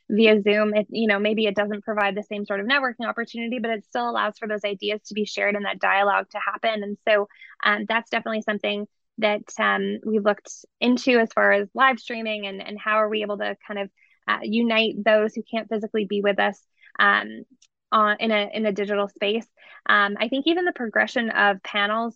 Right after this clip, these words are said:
uh, as you mentioned, having maybe some, some presentations, uh, on very specific topics, I think that would be a great option.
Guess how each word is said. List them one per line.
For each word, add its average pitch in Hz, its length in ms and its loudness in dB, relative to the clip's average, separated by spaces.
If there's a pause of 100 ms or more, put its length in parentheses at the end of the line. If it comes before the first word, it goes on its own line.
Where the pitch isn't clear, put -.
(160)
uh, 208 200 -4
as 214 120 -2
you 220 120 -2
mentioned, 208 400 -4
having 208 340 0
maybe 202 340 -2
some, 208 420 -4
some 208 180 -8
presentations, 208 840 0 (400)
uh, 196 260 6
on 208 200 2
very 208 280 2
specific 208 520 -8
topics, 202 440 -6
I 202 60 -6
think 202 180 -4
that 196 140 2
would 202 140 -2
be 214 100 4
a 208 120 4
great 202 220 4
option. 214 520 0